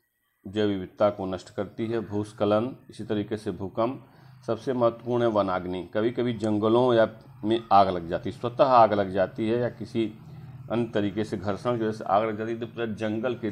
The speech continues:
जंगल जो है हजारों हजारों किलोमीटर जंगल आग से जल करके नष्ट हो जाते हैं। अभी ऑस्ट्रेलिया में एक आग लगी थी, तो आपने देखा होगा कि लाखों जीव, तरह तरह के जीव जो है आग में झुलस करके मर गए।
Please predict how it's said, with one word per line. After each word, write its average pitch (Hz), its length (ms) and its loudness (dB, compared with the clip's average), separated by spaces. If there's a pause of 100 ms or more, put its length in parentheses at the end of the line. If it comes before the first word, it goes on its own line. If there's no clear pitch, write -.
(380)
जंगल 110 380 4
जो 98 140 -2
है 95 160 0
हजारों 104 380 2
हजारों 101 260 0
किलोमीटर 101 440 -4
जंगल 95 420 -4 (580)
आग 110 260 10
से 117 180 0
जल 110 260 4
करके 107 280 -4
नष्ट 95 280 -6
हो 82 40 -12
जाते 87 260 -8
हैं। 95 60 -2
अभी 110 120 0
ऑस्ट्रेलिया 110 600 4
में 120 140 0
एक 107 120 -6
आग 110 200 6
लगी 92 220 -4
थी, 127 200 -4 (520)
तो 104 60 -4
आपने 117 220 4
देखा 107 320 2
होगा 123 140 4
कि 120 160 -2
लाखों 110 540 2
जीव, 110 440 0 (300)
तरह 139 180 -4
तरह 120 260 -4
के 117 140 -6
जीव 110 240 -2
जो 101 180 -2
है 120 260 -2 (260)
आग 107 160 8
में 104 220 -2
झुलस 101 260 -4
करके 101 320 -6
मर 90 200 -2
गए। 123 260 4